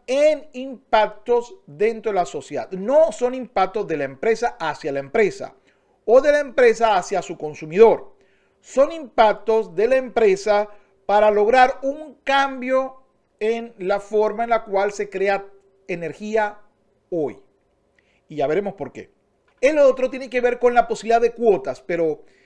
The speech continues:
¿y qué importa a una empresa que se le dé un crédito a una persona por ser mujer o por tener un gusto íntimo particular o tener una pigmentación de piel diferente?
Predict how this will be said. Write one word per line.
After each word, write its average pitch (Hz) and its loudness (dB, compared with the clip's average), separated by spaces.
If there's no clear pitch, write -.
¿y 190 -12
qué - -10
importa 262 2
a 214 4
una 233 -2
empresa 208 -2
que 190 -8
se 190 -8
le 170 -4
dé 190 -2
un 220 -6
crédito 208 -2
a 202 -2
una 202 -6
persona 185 -6
por 151 -8
ser 185 -6
mujer 190 -4
o 190 -6
por 156 -6
tener 151 -4
un 180 -8
gusto 208 -2
íntimo 208 -10
particular 185 0
o 175 -2
tener 170 -8
una 196 -4
pigmentación 170 -10
de 180 -6
piel 170 -6
diferente? 180 -4